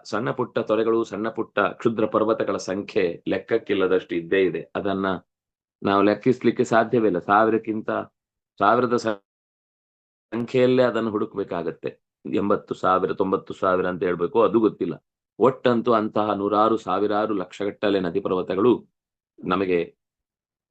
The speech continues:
ಐತಿಹ್ಯದಿಂದ ಸಿಕ್ಕಿರುವಂತದ್ದು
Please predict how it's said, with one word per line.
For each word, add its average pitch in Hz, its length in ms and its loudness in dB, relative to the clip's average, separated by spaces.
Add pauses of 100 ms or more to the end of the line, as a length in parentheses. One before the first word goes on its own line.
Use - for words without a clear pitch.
(220)
ಐತಿಹ್ಯದಿಂದ 117 720 0 (1120)
ಸಿಕ್ಕಿರುವಂತದ್ದು 101 1000 -2